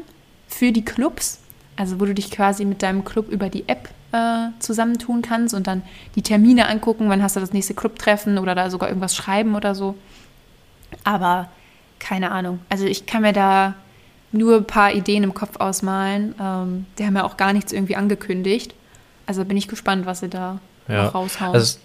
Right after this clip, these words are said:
Speaker 2: das letzte Mal, als sie dieses neue Interface da eingeführt haben, das war ja schon eher an ClubbesitzerInnen gerichtet, ne?
Speaker 1: Ja,
Speaker 2: Das, also es
Speaker 1: stimmt.
Speaker 2: war ja eher so ein Verwaltungstool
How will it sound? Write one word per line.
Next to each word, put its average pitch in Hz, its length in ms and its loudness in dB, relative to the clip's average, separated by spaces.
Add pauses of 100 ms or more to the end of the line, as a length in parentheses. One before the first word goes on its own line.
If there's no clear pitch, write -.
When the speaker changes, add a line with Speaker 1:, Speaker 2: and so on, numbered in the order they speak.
(120)
Speaker 2:
das 123 200 2
letzte 127 300 2
Mal, 131 300 4
als 120 160 2
sie 117 100 2
dieses 107 320 0
neue 110 380 6
Interface 110 540 0
da - 100 -4
eingeführt 110 500 -2
haben, 107 240 0
das - 220 -2
war 104 80 6
ja 101 260 4 (400)
schon 117 280 2
eher 110 540 6
an 98 360 2 (160)
ClubbesitzerInnen 127 1160 0
gerichtet, 127 480 -4
ne? 113 80 -2
Speaker 1:
Ja, 117 60 -2
Speaker 2:
Das, 208 260 2
also - 140 -6
es - 40 0
Speaker 1:
stimmt. 196 140 0
Speaker 2:
war 104 80 6
ja 101 80 4
eher 107 160 6
so 104 80 2
ein 98 80 2
Verwaltungstool 135 1400 2